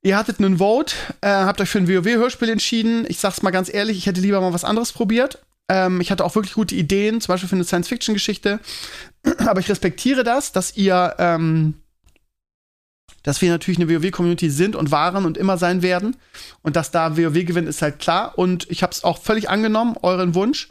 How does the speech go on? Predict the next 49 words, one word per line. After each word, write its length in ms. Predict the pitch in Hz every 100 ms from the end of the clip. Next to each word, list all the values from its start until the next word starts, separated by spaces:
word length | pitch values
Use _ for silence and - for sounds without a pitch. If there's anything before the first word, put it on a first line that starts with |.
| - - - -
Und 140 | 175
bin 160 | 170 180
da 140 | 175
voll 200 | - 185
in 40 | 170
dem 100 | 165
Kosmos 340 | 160 - 147
drin 180 | 160 147
und 160 | 143
das 140 | 143 -
wird 100 | 139
gut, 200 | 143 139
versprochen. 480 | 139 - 117 - - _ -
Also 200 | 151 147
die 80 | 165
ist 100 | 185
nicht 140 | 196
das 100 | 175
Übliche, 300 | 220 170 165
Steve 180 | - 175
hat 80 | 170
keinen 160 | 160
Bock 160 | 160 175
drauf, 240 | 175 170
deshalb 220 | 156 151
wird's 120 | 165 -
nicht 140 | 156
gut. 260 | - 190 - - - -
Ist 140 | - 185
in 40 |
diesem 160 | 165 156
Falle 240 | 147 139
nicht 140 | 135 131
so. 220 | - 135 _ _ _
Ja, 200 | 156 147
weil 140 | 151 143
ich 120 | 143 - _ -
spiele 200 | - 180
momentan 280 | 170 170
auch 160 | 160 214
wieder 180 | 190 170
W 100 | 170
O 100 | 156
W. 60 |
Ich 120 | 151 156
bin 120 | 170
gestern 260 | 185 185
mit 100 | 165
meinem 280 | 160 156 156